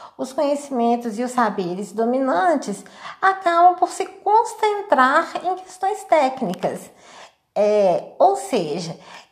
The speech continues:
elas tomam a resposta a essa questão, o quê? Como dada e óbvia. É, então, elas buscam responder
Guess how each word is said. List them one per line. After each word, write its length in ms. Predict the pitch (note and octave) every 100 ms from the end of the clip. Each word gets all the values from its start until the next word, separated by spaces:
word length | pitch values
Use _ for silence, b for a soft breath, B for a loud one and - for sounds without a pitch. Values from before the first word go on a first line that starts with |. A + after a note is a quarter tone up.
| _
elas 800 | A3+ A3 A3 A#3 B3 B3+ B3+ - - _ _ _ _
tomam 600 | D4 D#4+ F4+ D#4+ B3 G#3
a 60 |
resposta 800 | G#3+ G#3+ G#3+ - G3 F3+ A3+ -
a 80 | A#3
essa 320 | G3 A3 A#3
questão, 580 | A#3+ C4 B3+ - E3+ D3 - _
o 160 | D#4+ D#4+
quê? 540 | - F4+ F#4 - - B B B B B
Como 300 | - F4 G4+
dada 560 | C#4 B3 C4 C#4 E4 -
e 100 | F4
óbvia. 680 | F#4 D#4 C#4+ - D#3+ C3 F#3 - - _ _ _ _ _ _
É, 760 | G#3 G3 F#3+ F3+ E3+ D3+ D3 F#3+ B _
então, 300 | F#4 - B3+
elas 240 | A3 C4 A#3+
buscam 540 | G#3 A#3 A#3+ C4+ F4+
responder 720 | D#4 E4+ E4+ F4+ D#4+ C4+ D#4+